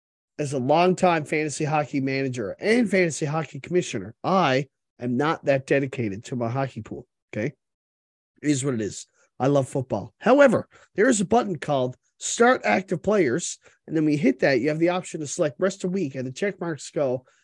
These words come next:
check, check, check, check, check, check, check, boom, lineup set for the week. If you have no interest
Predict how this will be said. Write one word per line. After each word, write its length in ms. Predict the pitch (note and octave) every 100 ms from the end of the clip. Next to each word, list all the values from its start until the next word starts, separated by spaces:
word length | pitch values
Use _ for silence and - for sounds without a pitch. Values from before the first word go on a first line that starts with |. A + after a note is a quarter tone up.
| _
check, 160 | - G3
check, 160 | G3 F3+
check, 160 | G3
check, 140 | F#3+ F3
check, 180 | F#3+
check, 160 | F3+ F3
check, 220 | F#3+ E3+
boom, 360 | C4 C4+ C4 -
lineup 280 | G#3 G#3 F#3
set 180 | G3 E3+
for 60 |
the 60 | D#3+
week. 300 | C#3 G#2+ - _ _ _
If 80 | -
you 440 | C4+ D#4+ E4 - _ _ _ _ _ _
have 200 | D#3+ D#3
no 420 | D#3 F#3+ A#3+ C#4+
interest 540 | B3 G3 C#3 A2+ -